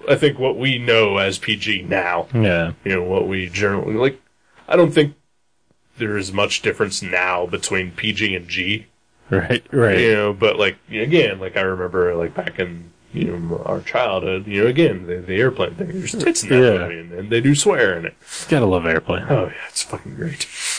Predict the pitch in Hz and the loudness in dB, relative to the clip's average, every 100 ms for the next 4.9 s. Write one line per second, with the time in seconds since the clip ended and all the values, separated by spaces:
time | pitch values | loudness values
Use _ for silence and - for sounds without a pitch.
0 | - _ - 92 98 98 101 98 98 95 | -10 _ -6 -2 0 2 2 2 2 2
1 | 95 95 98 101 - 101 90 98 90 87 | 0 2 0 0 0 0 0 -2 -4 -4
2 | 87 98 92 98 - 90 - 95 87 85 | -6 -4 -4 -4 -2 -2 0 0 -2 -4
3 | 92 87 82 - _ _ _ _ - 135 | -4 -4 -6 -12 _ _ _ _ -2 2
4 | 143 101 87 92 - 98 - 92 92 | 2 2 -4 -10 -8 -6 -2 -2 -2